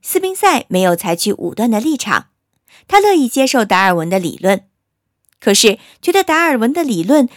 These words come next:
对这些事实却不能解释，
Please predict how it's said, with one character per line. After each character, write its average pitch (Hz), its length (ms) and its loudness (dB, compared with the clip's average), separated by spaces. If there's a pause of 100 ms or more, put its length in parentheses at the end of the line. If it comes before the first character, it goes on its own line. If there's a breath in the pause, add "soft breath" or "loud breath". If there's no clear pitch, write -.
(120)
对 330 300 0
这 359 120 -2
些 349 200 -2
事 339 240 0
实 214 280 0
却 - 160 -4
不 285 120 -6
能 311 160 -2
解 - 260 -8
释， - 320 -2